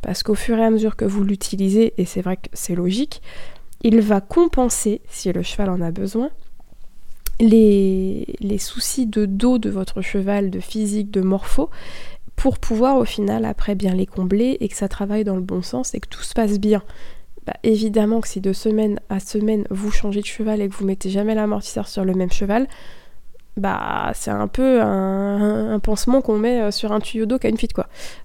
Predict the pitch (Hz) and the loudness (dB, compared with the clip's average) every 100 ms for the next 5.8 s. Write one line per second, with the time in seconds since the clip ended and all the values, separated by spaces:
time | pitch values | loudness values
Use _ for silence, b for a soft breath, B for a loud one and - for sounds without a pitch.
0 | - 196 196 220 214 214 - - 240 226 | -8 -6 -2 -2 0 -2 -2 -2 -2 -2
1 | 202 190 185 202 233 - 202 185 240 208 | -2 -2 -2 0 0 0 -2 -2 -4 -4
2 | 208 - 196 247 240 220 208 214 220 202 | -4 -2 -2 2 2 4 4 2 0 -2
3 | 185 - B B B B B B B B | -2 -6 B B B B B B B B
4 | B B 294 - 240 220 247 262 247 247 | B B -2 2 2 4 4 4 2 0
5 | 240 247 208 202 220 233 226 | 0 2 2 2 -2 -2 2